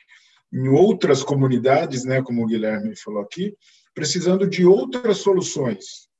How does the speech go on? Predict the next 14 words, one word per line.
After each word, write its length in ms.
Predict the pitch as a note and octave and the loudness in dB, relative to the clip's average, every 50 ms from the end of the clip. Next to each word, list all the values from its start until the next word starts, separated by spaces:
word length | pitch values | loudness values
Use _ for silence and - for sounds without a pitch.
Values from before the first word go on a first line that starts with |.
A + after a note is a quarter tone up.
| _ - | _ -12
né? 280 | - A2+ C3+ F#3 G#3 - - _ _ _ _ _ _ | -8 -6 -4 -4 -6 -6 -10 _ _ _ _ _ _
Precisando 680 | - B2 - - C3+ B2 C3 D3 D#3+ F3+ E3+ F3 E3 | -14 -12 -8 -6 -4 -2 2 2 2 2 2 -2 -4
de 140 | D#3+ - D3 | -6 -6 -8
soluções, 460 | - - D#3+ D3+ C#3 - - C3 B2 | -8 -6 -4 -4 -4 -4 -4 -4 -4
primeiro, 280 | - D3 D3+ C3+ A#2 A2+ | -4 -2 -2 -2 0 0
mais 240 | A#2+ A2+ G#2+ G2+ - | 0 -2 -2 -4 -4
limpas, 460 | B2 E3 F#3+ G#3 G3 - G#3 G3 - - - - | -4 -2 -2 -2 -2 0 0 -2 -2 -4 -8 -14
soluções 720 | - - A#2+ A#2+ A#2 - - A#2+ A2+ A2+ G#2+ - - - _ _ _ _ _ _ - | -10 -8 -8 -8 -8 -8 -6 -6 -4 -4 -4 -6 -8 -14 _ _ _ _ _ _ -12
mais 300 | G#2 G#2 G#2 G2+ - C3+ | -8 -8 -6 -6 -4 -2
ágeis, 400 | C#3 D#3 F3 E3+ D#3 E3 D#3 - | -2 -2 -2 -4 -4 -6 -8 -8
soluções 720 | - C3+ A#2 A2 A2 - - A#2 A2+ A2+ G#2+ G2+ - - - _ _ _ _ _ _ _ _ - | -8 -8 -8 -8 -8 -8 -8 -6 -4 -4 -6 -6 -8 -14 -20 _ _ _ _ _ _ _ _ -8
que 120 | B2+ B2+ | -4 -2
não 220 | C3 C#3+ D3 C#3 | 0 0 0 0
deixam 680 | C3+ C#3 D3 E3+ F3+ F3 - - C#3 B2+ A2+ G#2 - - | 2 2 4 4 4 4 4 2 0 0 -2 -2 -6 -12